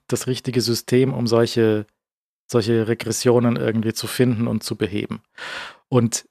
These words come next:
ähm, halt auch so Sachen, die für die Leute, die jetzt halt die teuren Macs gekauft haben und da mit ihrem Thunderbolt und irgendwelchen,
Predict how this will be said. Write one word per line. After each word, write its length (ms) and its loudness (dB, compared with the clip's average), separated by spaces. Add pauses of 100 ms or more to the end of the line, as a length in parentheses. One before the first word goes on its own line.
ähm, 460 0 (300)
halt 160 -2
auch 160 0
so 400 4 (200)
Sachen, 400 0
die 320 -2
für 500 0
die 200 -2
Leute, 440 2
die 140 -2
jetzt 220 2
halt 180 0
die 80 -4
teuren 400 4
Macs 240 -2
gekauft 500 0
haben 260 2
und 140 -2
da 80 2
mit 140 -2
ihrem 160 -2
Thunderbolt 640 4
und 160 -2
irgendwelchen, 720 -2